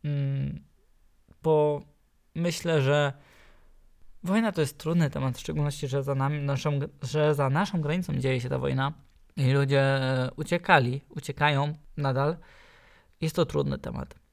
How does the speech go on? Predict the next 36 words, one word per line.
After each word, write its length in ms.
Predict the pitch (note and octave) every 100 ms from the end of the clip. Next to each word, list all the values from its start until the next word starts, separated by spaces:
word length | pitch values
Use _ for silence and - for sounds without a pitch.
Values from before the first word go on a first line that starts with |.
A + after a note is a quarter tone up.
| _ -
Mogę 220 | F3 F#3
sobie 220 | F#3 E3+
gdybać, 460 | C#3+ C3 D3+ D3+ A#2+
jak 160 | C3+ C3
ja 100 | C3
bym 200 | B2+ A#2+
się 140 | B2+
zachował, 520 | A#2 A2+ E3+ C#3 C3+ - - - - -
ale 300 | D3 C3 B2+
kiedy 300 | - C#3+ C3+
mam 220 | B2 C#3+
tutaj 240 | C3+ B2 A#2
stan 200 | - C3
pokoju 640 | - - C3+ C3 C3 C3+
w 120 | -
Polsce, 600 | - D3+ D3+ - C#3 B2 - - _ -
to 120 | -
raczej 280 | D#3+ E3 D3+
myślę 360 | C#3+ C3 D3+ C#3+
o 140 | C#3+
tym 240 | - C#3
w 80 | C3
kontekście, 540 | - C3+ D#3+ - - B2+
że 240 | C3 C#3
wolałbym 520 | C3+ C#3 B2+ - B2+
uciec 340 | - - B2 -
niż 200 | B2+ -
walcy-, 340 | G2+ C3 - - -
walczyć 600 | B2 D3 D3 C#3+ C#3 C3
za 120 | C#3+
ojczyznę. 540 | C3 - C#3 C#3 C#3 - - - - - - - - _ -
A 80 |
kolejny 400 | F3+ F3+ E3+ F3
myślnik, 480 | D#3+ C#3 - E3 F#3
numer 280 | D3 C#3 C3
dwa, 460 | - C#3 C3 -